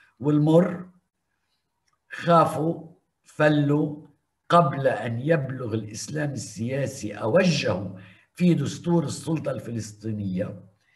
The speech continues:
ولا يخفى على أحد باب الهجرة المفتوح لنزيف الرحيل بعد أن فاق التصور عدد النازحين السوريين اللاجئين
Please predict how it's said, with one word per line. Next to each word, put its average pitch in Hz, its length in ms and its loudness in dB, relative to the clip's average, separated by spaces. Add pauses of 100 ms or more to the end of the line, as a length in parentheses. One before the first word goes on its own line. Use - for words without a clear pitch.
(280)
ولا 214 220 4
يخفى 175 340 2
على 143 280 2
أحد - 540 -2 (420)
باب 165 320 6
الهجرة 143 480 0
المفتوح 127 840 -4 (600)
لنزيف 139 680 0
الرحيل 139 920 -2 (600)
بعد 127 520 2
أن 117 280 -2
فاق 143 500 -2 (680)
التصور 123 840 0 (680)
عدد 123 440 2
النازحين 110 800 -4
السوريين 113 800 -4
اللاجئين 107 1040 -4